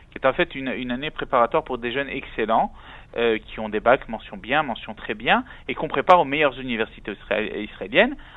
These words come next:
Alors il se trouve au Technion parce que c'est vrai que c'est la plus demandée, mais ne pas, prépare pas forcément qu'au Technion, il prépare à toutes les grandes universités. Et on a, euh, c'est le seul programme où on refuse, euh, des jeunes, c'est-à-dire qu'on a une centaine de demandes par an, et on accepte trente-cinq, quarante jeunes selon le,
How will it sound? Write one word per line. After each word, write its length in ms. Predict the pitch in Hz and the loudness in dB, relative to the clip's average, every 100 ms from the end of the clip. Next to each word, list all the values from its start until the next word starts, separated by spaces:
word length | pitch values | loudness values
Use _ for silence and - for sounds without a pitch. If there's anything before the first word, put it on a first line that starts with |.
| - | 2
Alors 140 | 117 | 4
il 60 | 143 | 4
se 100 | 185 | 2
trouve 220 | - 175 | -2 0
au 60 | 156 | 2
Technion 460 | 143 - 143 139 | 2 2 2 2
parce 180 | 123 117 | 2 -2
que 100 | 127 - | -4 -6
c'est 60 | |
vrai 160 | 110 123 | -4 -4
que 60 | - | -4
c'est 180 | 107 104 | -4 0
la 140 | 110 | 0
plus 240 | 110 113 117 | 0 -2 -6
demandée, 540 | 113 107 110 190 285 - - - - | -2 0 2 2 2 -6 -18 -16 -4
mais 360 | 127 196 214 - - - | 6 8 8 4 -20 -12
ne 140 | 135 135 | -6 2
pas, 200 | 151 131 | 8 8
prépare 440 | - 131 151 - | 6 6 6 8
pas 160 | 175 - | 6 6
forcément 360 | 147 - 143 135 | -2 -2 -4 -2
qu'au 140 | 127 | -2
Technion, 460 | - 113 117 151 311 320 - - - | -4 -4 0 4 4 2 -14 -18 -16
il 80 | 120 | -4
prépare 300 | 131 170 165 | 4 10 10
à 60 | |
toutes 200 | - 165 | 8 -2
les 80 | 143 | -4
grandes 200 | 123 127 | -2 -4
universités. 560 | 123 110 104 - - 92 | -4 -6 -6 -6 -10 -6
Et 40 | |
on 160 | 131 139 | -4 2
a, 240 | 160 156 | 6 8
euh, 340 | 123 110 107 104 - - - | 8 6 4 2 -4 -18 -6
c'est 80 | - | 2
le 140 | 131 131 | 4 6
seul 180 | 196 | 6
programme 340 | 180 156 151 175 | 6 10 10 10
où 60 | |
on 140 | 147 117 | 6 4
refuse, 500 | 123 - 160 143 120 | 2 2 -6 -6 -4
euh, 200 | 107 101 | -2 -2
des 220 | 95 101 | -2 0
jeunes, 220 | 143 175 | 2 2
c'est-à-dire 200 | - 110 | 0 -8
qu'on 140 | 107 107 | -6 -6
a 100 | 107 | -6
une 100 | 107 | -6
centaine 320 | 117 120 127 | -8 -6 -4
de 80 | 110 | -6
demandes 300 | 110 113 - | -6 -8 -2
par 180 | 98 117 | 4 8
an, 200 | 190 214 - - - | 8 6 -8 -12 -6
et 40 | |
on 100 | 110 | -4
accepte 420 | 107 - 147 - - | -2 2 2 2 -8
trente-cinq, 480 | 120 - - 135 | -4 -2 -2 0
quarante 320 | - 104 110 110 | 4 4 2 0
jeunes 240 | 113 131 | -2 -2
selon 260 | - 110 104 | -6 -6 -4
le, 200 | 95 | -4